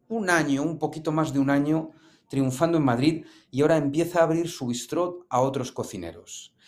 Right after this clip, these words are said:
Este cuatro manos con Abri ha sido el primero. Yo estoy deseando ir ya al siguiente. La cena fue irrepetible,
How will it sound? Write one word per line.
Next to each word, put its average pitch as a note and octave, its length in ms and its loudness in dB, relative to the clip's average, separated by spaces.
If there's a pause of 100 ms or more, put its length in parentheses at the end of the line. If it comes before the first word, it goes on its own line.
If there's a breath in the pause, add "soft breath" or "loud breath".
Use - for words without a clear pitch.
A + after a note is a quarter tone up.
(220 soft breath)
Este B2+ 320 -4
cuatro F3 320 4
manos F#3 480 -2
con A#2 220 -4
Abri F#3 480 -2 (180)
ha C#3+ 80 -8
sido E3+ 160 -6
el G3+ 100 -2
primero. A2+ 460 -4 (720)
Yo D3 140 -4
estoy F#3+ 160 -4
deseando F3 380 -2
ir D3 80 0
ya D3+ 140 2
al D3+ 120 0
siguiente. G#2 640 -6 (400)
La A#2+ 180 -4
cena B2+ 560 -4
fue C#3+ 280 -2
irrepetible, A2 720 -6